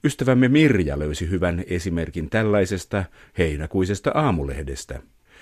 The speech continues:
Juttu käsitteli tamperelaista huimapäätä, joka suunnitteli kiipeämistä Ararat-vuorelle. Toimittaja hahmotteli hankkeen aikaraameja jutussa seuraavasti.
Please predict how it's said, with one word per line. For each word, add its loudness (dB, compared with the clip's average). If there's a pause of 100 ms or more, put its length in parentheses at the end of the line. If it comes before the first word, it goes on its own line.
(280)
Juttu 2
käsitteli 2
tamperelaista 2
huimapäätä, 0
joka -4
suunnitteli -2
kiipeämistä 0 (120)
Ararat-vuorelle. 0 (760)
Toimittaja 8
hahmotteli 0
hankkeen 0
aikaraameja 4
jutussa -4
seuraavasti. 2